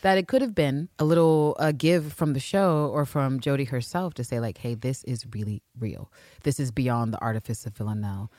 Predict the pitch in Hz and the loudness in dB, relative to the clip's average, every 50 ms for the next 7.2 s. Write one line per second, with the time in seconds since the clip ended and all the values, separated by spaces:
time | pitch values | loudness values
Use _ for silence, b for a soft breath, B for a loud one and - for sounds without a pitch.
0 | b b b - 135 - 135 117 104 127 120 - 113 - - - 123 123 127 120 | b b b -8 -6 -4 -4 -4 -4 -4 -6 -6 -8 -10 -6 -2 0 0 0 0
1 | 117 127 127 - - 120 117 110 - - 120 156 226 226 202 170 123 151 135 139 | -2 -4 -6 -6 -4 -6 -6 -6 -6 -8 -4 0 0 2 2 2 0 2 2 0
2 | 135 - - 131 127 127 B B B B - 185 202 190 175 156 - - 135 127 | 0 0 -2 -4 -4 -4 B B B B 0 2 2 2 2 0 0 0 0 0
3 | 120 113 117 117 - 117 104 - - 117 107 104 101 101 101 101 104 98 98 - | 2 0 -2 -2 -2 -2 -2 -2 0 -2 0 0 0 -2 -2 -2 -2 -4 -4 -4
4 | - 104 95 _ - - 113 131 143 160 175 b b b b b b 117 117 113 | -6 -8 -8 _ -8 -8 -6 -4 -4 -6 -8 b b b b b b -2 -2 -2
5 | 107 107 101 101 - 139 131 131 127 123 - - - 107 101 98 101 98 - 113 | -2 -2 -6 -6 -4 -4 -4 -4 -4 -6 -8 -8 -6 -6 -6 -6 -6 -4 -6 -6
6 | 107 - 117 107 104 - - 98 98 98 - - 92 95 - 113 - - 65 57 | -6 -4 -4 -6 -6 -4 -6 -6 -6 -6 -6 -6 -8 -8 -8 -10 -10 -10 -12 -12
7 | - - - - | -12 -16 -18 -20